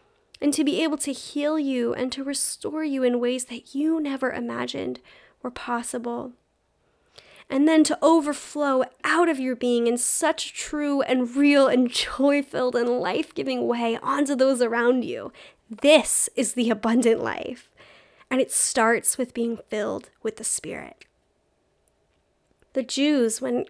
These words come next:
God delivered them by Moses out of slavery in Egypt, they were, God was gonna take them into the promised land in Israel, right? And instead, they wandered through the desert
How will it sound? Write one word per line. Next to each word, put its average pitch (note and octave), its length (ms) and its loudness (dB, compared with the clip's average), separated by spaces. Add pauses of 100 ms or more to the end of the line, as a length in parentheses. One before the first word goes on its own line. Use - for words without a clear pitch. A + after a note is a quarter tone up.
God A#3+ 260 -2
delivered A#3+ 480 2
them A#3 200 -2
by G#3 140 -8
Moses A3+ 580 2
out B3 180 0
of A3+ 100 -6
slavery A#3 640 -2
in - 100 -6
Egypt, A#3 480 -4 (1400)
they C#4+ 180 2
were, C#4 320 6 (200)
God D4 200 -2
was E4+ 100 0
gonna D4 160 2
take C4 180 -6
them C#4+ 120 2
into B3 140 -4
the A#3+ 80 -8
promised D4 560 -2
land A3+ 480 -4 (400)
in C4+ 120 -8
Israel, - 460 -2
right? - 320 -4 (680)
And B3 480 -4 (840)
instead, B3+ 960 -2 (760)
they B3 120 4
wandered C4 600 2
through B3+ 180 0
the A#3+ 80 2
desert B3 680 -2